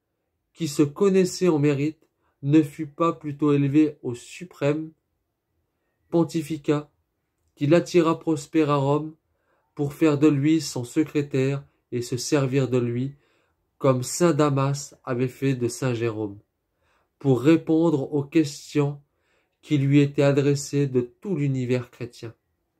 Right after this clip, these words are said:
Plusieurs historiens croient même que le fond de l'admirable lettre de saint Léon sur l'incarnation du Verbe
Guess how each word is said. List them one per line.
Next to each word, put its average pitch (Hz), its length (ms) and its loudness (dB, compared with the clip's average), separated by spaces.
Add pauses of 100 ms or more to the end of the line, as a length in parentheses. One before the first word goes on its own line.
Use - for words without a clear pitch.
(960)
Plusieurs 185 420 4
historiens 180 640 0
croient 156 280 -2
même 160 380 0
que 143 120 -2
le 143 180 4
fond 175 260 -2
de 143 120 0
l'admirable 151 760 0
lettre 143 380 0
de 123 100 -2
saint 147 220 -4
Léon 143 360 0 (460)
sur 127 280 -4
l'incarnation 160 880 0
du 139 160 -2
Verbe 139 400 -2